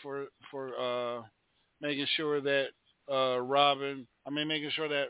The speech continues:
Ronnie got through, uh, to us tonight, clear, crystal clear,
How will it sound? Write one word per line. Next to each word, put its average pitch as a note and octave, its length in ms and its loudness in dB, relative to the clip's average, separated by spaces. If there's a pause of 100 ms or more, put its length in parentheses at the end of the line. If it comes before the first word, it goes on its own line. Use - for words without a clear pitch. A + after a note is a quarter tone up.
(120)
Ronnie D3 440 2
got C#3 360 4
through, D3 340 -6 (640)
uh, C#3 240 2 (140)
to D3+ 140 0
us C#3+ 180 0
tonight, D3 460 0
clear, D3 560 2 (560)
crystal D#3 400 0
clear, D3+ 600 4